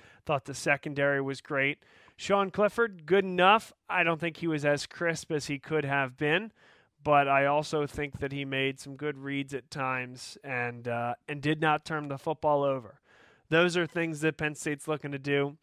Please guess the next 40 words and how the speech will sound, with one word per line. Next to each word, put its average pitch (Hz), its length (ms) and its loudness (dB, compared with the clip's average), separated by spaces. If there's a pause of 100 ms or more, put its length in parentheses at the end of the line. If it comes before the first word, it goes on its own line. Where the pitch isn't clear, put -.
(380)
Uh, 139 260 4
first 180 380 -2
time 160 280 4
back 143 380 0
for 139 260 -2
a 131 60 -2
hundred 143 340 -4
seven 139 440 0
thousand 135 480 -4
fans. 131 480 -4
They 127 120 -6
retreated 160 540 0
to 160 120 -4
a 156 60 -4
nice 147 280 0
show. 143 540 0 (440)
And 160 220 4
that's 185 200 0
a 240 60 2
game 196 340 4
that 190 120 0
if - 120 -8
Penn 185 220 -4
State 180 300 2
wants 170 280 -4
to 175 80 -4
go 160 280 2
where 156 240 0
it 147 60 -8
needs 147 280 -8
to 160 120 -6
go, 139 300 0
it's 175 140 -4
a 165 60 -2
game 156 260 -4
you 156 60 -6
need 156 160 -6
to 151 80 -4
win 151 180 -6
comfortably. 147 640 -4